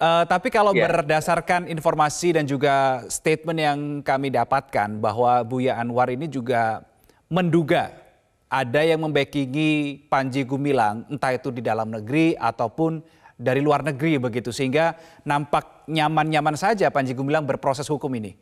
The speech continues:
Speaker 1: Bagaimana M U I menjawab, eh, kutipan atau pernyataan dari Buya Anwar ini?
Speaker 2: Ya, saya kira nyaman itu kan ukurannya berba-, berbeda ya.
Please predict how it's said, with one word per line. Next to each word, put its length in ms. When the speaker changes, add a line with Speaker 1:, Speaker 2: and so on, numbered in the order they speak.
Speaker 1:
Bagaimana 400
M 160
U 120
I 40
menjawab, 380
eh, 400
kutipan 560
atau 200
pernyataan 440
dari 240
Buya 240
Anwar 200
ini? 160
Speaker 2:
Ya, 320
saya 160
kira 240
nyaman 560
itu 320
kan 560
ukurannya 720
berba-, 480
berbeda 560
ya. 360